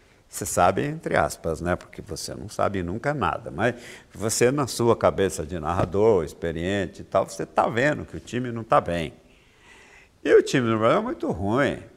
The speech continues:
Como é que chamava aquele back que jogou lá, que, Dante, não é? Pô, um cara daquele pode jogar na seleção brasileira? Naquela época, lá vai, me-, retorna na sua cabeça e veja. Eu acho, por exemplo, o Thiago Silva,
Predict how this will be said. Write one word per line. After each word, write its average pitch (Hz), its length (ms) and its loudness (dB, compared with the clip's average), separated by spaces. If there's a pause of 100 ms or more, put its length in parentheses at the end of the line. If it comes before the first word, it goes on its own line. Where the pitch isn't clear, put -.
(400)
Como - 160 -10
é - 60 0
que - 100 -14
chamava 113 440 6
aquele 87 280 -2
back 104 380 6
que - 160 -6
jogou 87 380 0
lá, 104 280 8
que, 82 160 -10
Dante, 95 640 2
não 117 120 2
é? 98 200 4 (720)
Pô, - 300 0
um - 80 -8
cara 539 280 0
daquele 202 340 2
pode 202 260 0
jogar 113 320 6
na 85 140 -2
seleção 90 440 -2
brasileira? 87 600 2 (180)
Naquela 101 460 4
época, 92 420 2
lá 78 160 0
vai, 117 220 4
me-, 117 180 0
retorna 131 800 6
na 90 120 -2
sua 101 220 2
cabeça 87 500 2
e 87 40 -4
veja. 85 320 0 (440)
Eu 143 200 10
acho, 156 260 8
por 123 180 -2
exemplo, 95 460 2
o 87 40 -4
Thiago 107 340 2
Silva, - 440 -4